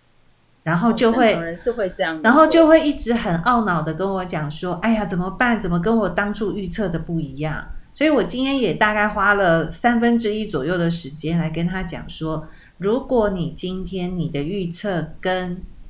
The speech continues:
Speaker 1: 市场的走势是不一样的话，你就要马上，马上调-，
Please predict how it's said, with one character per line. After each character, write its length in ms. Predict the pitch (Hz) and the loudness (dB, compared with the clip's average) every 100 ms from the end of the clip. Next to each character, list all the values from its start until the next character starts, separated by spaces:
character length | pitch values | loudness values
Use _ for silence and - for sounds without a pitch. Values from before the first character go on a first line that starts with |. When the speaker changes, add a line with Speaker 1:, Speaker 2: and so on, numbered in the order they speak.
| - - - | -20 -20 -16
Speaker 1:
市 240 | - 247 226 | -8 -4 -4
场 200 | 160 143 | -4 -8
的 120 | 147 | -8
走 200 | 156 123 | -8 -10
势 200 | - 175 | -6 -6
是 160 | 180 | -6
不 180 | 170 185 | -6 -4
一 140 | 170 151 | -4 -2
样 200 | 175 151 | -2 -2
的 120 | 123 | -6
话， 260 | 165 143 - | -6 -8 -6
你 120 | 147 | -6
就 120 | 180 | -4
要 140 | 196 | -4
马 240 | 185 175 165 | -4 -4 -4
上， 260 | 165 127 - | -6 -8 -8
马 180 | 143 139 | -8 -4
上 240 | 202 180 | -4 -4
调-， 180 | 165 | -6